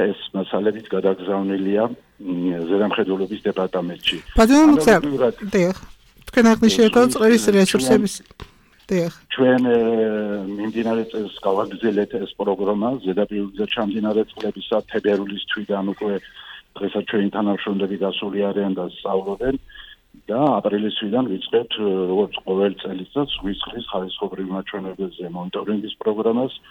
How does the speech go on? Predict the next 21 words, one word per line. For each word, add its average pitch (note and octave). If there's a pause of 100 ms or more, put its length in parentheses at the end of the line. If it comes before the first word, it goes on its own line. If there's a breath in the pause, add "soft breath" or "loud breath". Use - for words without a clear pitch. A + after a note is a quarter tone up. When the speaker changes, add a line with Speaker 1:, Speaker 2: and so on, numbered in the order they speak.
(240 loud breath)
Speaker 1:
მოგეხსენებათ, G2
ე, F#2 (680)
ბათუმში F#2+ (400 soft breath)
ამჟამად F#2+
მიმ-, F2+ (380)
მიმდინარეობს F#2+
ეს, G2 (120)
ე, F#2 (680 loud breath)
ასე -
იტყვიან, F#2+
საუკუნის F#2+
პროექტი, F#2+
წყალმომარაგება F#2
კანალიზაციის F2+
რეაბილიტაციის F#2 (420)
პროექტია, F#2+
შესანიშნავი G2
გამწვენდი F#2
ნაგებობა F2+
გვაქვს F2
ჩვენ F2+